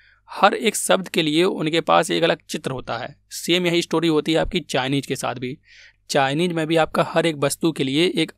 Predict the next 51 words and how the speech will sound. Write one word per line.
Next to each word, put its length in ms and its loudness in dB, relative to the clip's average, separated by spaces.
अलग 260 4
ही 120 2
अक्षर 340 0
होता 280 -6
है। 180 -10
अलग 200 2
अक्षर 300 -2
का 60 -2
मतलब 300 -2
अलग 200 2
चित्र 240 -2
होता 260 -6
है। 200 -8
जैसे 240 0
चाइनीज 380 -2
को 120 -2
इस 120 -2
तरीके 220 -2
से 120 -4
लिखा 220 -2
जाता 300 -2
है, 200 -12
जबकि 280 2
जो 80 4
बाकी 420 0
लैंग्वेज 440 0
हैं, 300 -2
जैसे 180 -4
इटालियन 560 2
हो 120 -2
गई, 140 0
फ्रेंच 380 0
हो 100 4
गई, 140 2
अंग्रेजी 380 4
हो 160 0
गई, 140 -10
तो 220 -10
इन 120 2
सब 220 4
को 100 -2
लिखने 380 0
के 80 -2
लिए 140 2
हम 140 -4
लोग 260 0
अल्फ़ाबेट्स 440 4
का 100 0
प्रयोग 240 -4
करते 280 -8
हैं। 140 -14